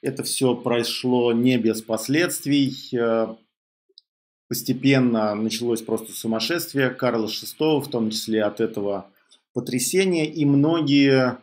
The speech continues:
винили Людовика Орлеанского вот во всей цепи бед, которые обрушились на Францию. Людовик Орлеанский, с одной стороны,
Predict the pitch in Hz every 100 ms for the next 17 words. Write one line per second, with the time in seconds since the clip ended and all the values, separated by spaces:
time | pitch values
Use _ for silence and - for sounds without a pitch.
0 | _ 104 113 127 131 143 131 131 120 113
1 | 113 127 110 113 110 107 110 123 135 135
2 | - 117 110 110 110 107 101 98 95 104
3 | 110 - 110 - 123 113 - 139 135 120
4 | 104 131 131 107 107 107 107 110 113 -
5 | 95 - 104 - 90 80 - - - -
6 | _ _ _ _ _ - 123 180 202 196
7 | 143 147 160 180 175 - 160 156 147 -
8 | _ _ _ _ _ - 127 98 139 135
9 | - 135 135 127 127 120 113 104